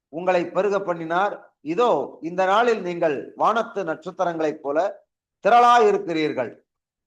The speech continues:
நீங்கள் இப்பொழுது இருக்கிறதை பார்க்கிலும் ஆயிரம் மடங்கு அதிகமாகும்படி உங்கள் பிதாக்களின் தேவனாகிய கர்த்தர் உங்களுக்கு சொல்லியபடியே உங்களை ஆசீர்வதிப்பார்." செபிப்போம். பரலோகத்தின் நல்ல தகப்பனே,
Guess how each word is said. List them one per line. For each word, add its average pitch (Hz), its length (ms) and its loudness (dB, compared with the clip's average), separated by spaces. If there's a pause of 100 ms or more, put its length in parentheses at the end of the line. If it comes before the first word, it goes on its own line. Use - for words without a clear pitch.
நீங்கள் 262 360 -2
இப்பொழுது 233 560 2
இருக்கிறதை 208 500 0
பார்க்கிலும் 175 680 0
ஆயிரம் 196 580 6
மடங்கு 185 400 2
அதிகமாகும்படி 156 1040 -4 (180)
உங்கள் 160 380 -2
பிதாக்களின் 196 640 4
தேவனாகிய 165 600 2
கர்த்தர் 156 520 -4
உங்களுக்கு 143 480 -6 (100)
சொல்லியபடியே 165 800 0
உங்களை 135 540 -2 (380)
ஆசீர்வதிப்பார்." 127 1000 4
செபிப்போம். 170 540 -2
பரலோகத்தின் 147 440 0
நல்ல 147 260 -2
தகப்பனே, 156 560 -2